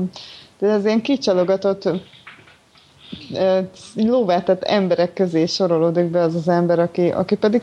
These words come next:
teljesen észszerűen, átgondolva, logikusan, ö, eldönti azt, hogy ő akkor most kiadja a könyvét, megjelenteti, aztán, aztán nekivág a világnak.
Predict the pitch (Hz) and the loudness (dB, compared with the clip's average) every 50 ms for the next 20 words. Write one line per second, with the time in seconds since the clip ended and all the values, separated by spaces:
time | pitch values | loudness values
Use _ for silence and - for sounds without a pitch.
0 | - - - 311 226 190 190 285 - 196 - - - 226 220 - - 202 185 185 | -2 -2 0 2 2 2 0 0 -2 -2 -2 0 0 -2 -2 0 0 0 2 2
1 | 185 180 180 175 196 202 196 - - - - 180 180 170 175 175 175 180 185 180 | 2 2 2 2 0 0 -2 -6 -6 -4 -2 0 0 2 2 2 2 2 2 2
2 | 180 160 156 - 175 - - 175 165 165 - - 170 170 165 - - - 185 180 | 0 -2 -2 -4 -4 -4 -2 -2 -2 0 0 0 2 2 2 0 0 0 2 2
3 | 170 156 160 160 170 - 175 165 165 - - 175 156 160 170 175 170 - 185 180 | 2 2 2 0 2 2 0 0 0 -2 -2 0 0 2 2 0 0 0 0 0
4 | 175 175 - - - 202 180 156 147 143 - 175 - 269 254 233 220 208 196 185 | 0 0 -2 -2 0 0 0 2 0 0 -2 -2 0 0 0 2 2 2 2 0
5 | 185 190 196 196 185 180 170 170 170 165 - 175 170 - 170 170 170 - - 180 | 0 0 0 2 2 2 2 2 0 0 0 -2 0 2 0 0 0 -2 -2 0
6 | 175 170 160 - 185 180 - 190 185 190 185 170 170 - 160 156 156 151 170 165 | 0 0 0 -2 -4 -2 -2 0 0 2 0 0 0 0 0 0 2 2 2 2
7 | 165 160 156 151 156 160 165 160 165 165 | 2 0 0 0 0 0 0 0 -2 -4